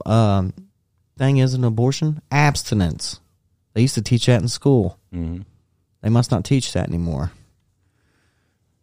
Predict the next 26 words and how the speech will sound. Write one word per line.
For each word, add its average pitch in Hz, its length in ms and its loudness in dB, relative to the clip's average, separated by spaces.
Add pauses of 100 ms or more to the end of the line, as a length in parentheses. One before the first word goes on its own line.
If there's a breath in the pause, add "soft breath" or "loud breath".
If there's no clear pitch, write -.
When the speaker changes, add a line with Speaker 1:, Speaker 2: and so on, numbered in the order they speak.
Speaker 1:
Quit 127 160 0
going 131 240 6
out 135 160 4
and 101 140 -2
banging 127 340 4
everybody. 85 480 -2
How 101 140 2
about 117 260 0
that? 120 340 2 (2000)
Now, 117 220 4
I 120 160 4
know, 143 280 8
Speaker 2:
Well 120 440 4 (400 loud breath)
Speaker 1:
look, 107 300 2
I 127 120 4
know 139 420 6
that 95 580 0
some 147 380 4
of 117 180 6
it - 120 0
is 101 240 -2
m-, 98 120 -2
for - 240 -6
medical 92 500 -2
reasons. 80 560 -10
Speaker 2:
Right. 65 160 -10